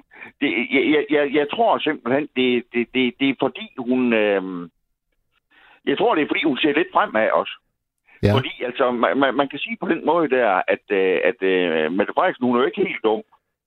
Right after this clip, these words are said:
Speaker 1: Og, og, øh, jeg, jeg tror godt, hun ved, hvordan det her, det, det, det, det, det kommer til at udvikle sig. Og så vil hun have, at en styrket venstrefløj efter næste valg, at hun kan ty til dem næste efter.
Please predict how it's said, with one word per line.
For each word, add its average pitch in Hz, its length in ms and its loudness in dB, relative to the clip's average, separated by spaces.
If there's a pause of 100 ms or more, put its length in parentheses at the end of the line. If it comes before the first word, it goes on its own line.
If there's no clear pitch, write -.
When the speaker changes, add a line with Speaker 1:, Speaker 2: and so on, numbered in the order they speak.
(1040)
Speaker 1:
Og, 127 280 2
og, 127 200 2
øh, 123 100 0
jeg, 185 200 2
jeg 190 180 0
tror 196 280 0
godt, 160 100 0 (100)
hun 156 80 -4 (100)
ved, 170 120 0
hvordan 117 260 0
det 151 240 -2
her, 147 220 2
det, 127 380 2
det, 131 200 0
det, 139 200 0
det, 147 100 -2 (160)
det 147 120 -2
kommer 101 200 0
til - 120 -2
at 117 60 2 (120)
udvikle 135 420 -2
sig. 90 100 0
Og 80 160 2
så 175 100 0 (100)
vil 139 180 -2
hun 110 100 0
have, 139 340 2
at 104 140 0 (140)
en 110 160 -4
styrket 190 360 -2 (140)
venstrefløj 110 680 -2
efter 110 220 -2
næste 123 380 -2
valg, 104 180 2 (600)
at 120 120 4
hun 131 140 -4
kan 123 180 0
ty - 100 -6 (100)
til 117 140 0
dem 139 100 2
næste 120 360 -2
efter. - 320 -6